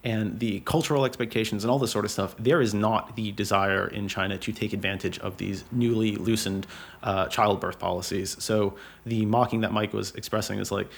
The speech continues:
yeah, people are like, "Huh, okay, you changed the policy, so what? What do we care?"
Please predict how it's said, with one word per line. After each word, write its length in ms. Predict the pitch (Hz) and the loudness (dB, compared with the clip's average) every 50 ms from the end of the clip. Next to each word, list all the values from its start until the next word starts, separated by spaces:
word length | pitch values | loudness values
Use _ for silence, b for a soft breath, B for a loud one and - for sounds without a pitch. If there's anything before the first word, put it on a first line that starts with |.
| B B B | B B B
yeah, 140 | 147 151 - | 2 2 2
people 260 | - 127 123 123 127 | 2 2 2 4 6
are 60 | 123 | 6
like, 240 | 117 120 120 117 - | 6 6 4 4 6
"Huh, 380 | - - 220 247 233 - - 139 | 8 10 10 10 8 6 -2 -4
okay, 200 | 135 - - 135 | -2 2 2 2
you 140 | 120 123 123 | 4 2 2
changed 300 | - - 143 143 139 139 | 2 2 2 2 0 0
the 60 | - | 0
policy, 360 | - 135 139 123 117 - - | 2 4 4 4 2 0 -2
so 240 | - - - 123 151 | -4 -2 0 0 0
what? 300 | 127 104 - 127 - - | 2 4 4 4 4 4
What 120 | - - | 2 2
do 80 | - - | 2 2
we 140 | - - 175 | 0 0 -2
care?" 320 | - - - 57 - | -2 -4 -6 -4 -6